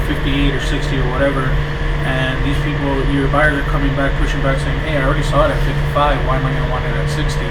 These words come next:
You know, so I try, I try a lot to actually co-wholesale to say, "Hey, you know, I can help you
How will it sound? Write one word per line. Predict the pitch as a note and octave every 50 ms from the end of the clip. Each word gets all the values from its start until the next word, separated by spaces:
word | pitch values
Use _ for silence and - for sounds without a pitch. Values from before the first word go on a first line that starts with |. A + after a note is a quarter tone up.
| C#3+ C#3+ C#3+ - - - - - - - - C#3+
You | C#3 C3
know, | C3 C#3 -
so | D3 C#3
I | C3+ D#3 D3 -
try, | - F#3 F#3 D#3+
I | C#3 C#3+ - -
try | - - A3+ G3+
a | E3 D#3 D3+
lot | D3+ D#3+ E3 E3+ D3+ D3 C#3+ - - - -
to | - C#3+ C#3 - - D3
actually | D3 D3 - - - C#3 C#3 - C#3+ C#3+ C#3+ D3+
co-wholesale | D3+ E3 D#3 D3 D3 C#3 C#3 - - - - -
to | - - D3 C#3+
say, | D3 D3 D3 C#3+
"Hey, | D3 D2 - C3+ C3 C#3 - C#3 C#3+ D3 D3 C#3+ C#3+ D3 C#3+ D3
you | C#3+ C#3+
know, | C#3+ C3+
I | - - -
can | C#3 C#3 C#3+
help | D#3 D#3+ -
you | E3+